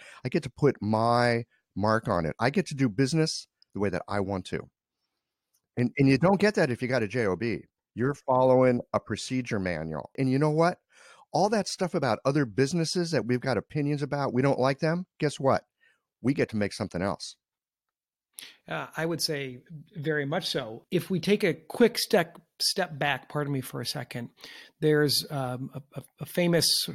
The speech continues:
Speaker 2: uh, speaker, author, ted Talk type guy named Simon Sinek, who I think a lot of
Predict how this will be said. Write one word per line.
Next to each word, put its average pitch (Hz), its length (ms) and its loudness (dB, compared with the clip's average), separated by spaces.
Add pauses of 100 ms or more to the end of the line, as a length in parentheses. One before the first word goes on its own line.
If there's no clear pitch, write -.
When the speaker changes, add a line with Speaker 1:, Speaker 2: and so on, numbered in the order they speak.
(140)
Speaker 2:
uh, 120 400 -8 (180)
speaker, 147 720 0
author, 143 520 -2 (440)
ted 165 220 2
Talk 139 260 0
type 135 240 -6
guy 127 240 -4
named 123 380 -6 (600)
Simon 170 320 4
Sinek, 202 320 6
who 160 320 4 (260)
I 165 100 2
think 170 120 4
a 151 60 0
lot 143 240 2
of 135 280 -6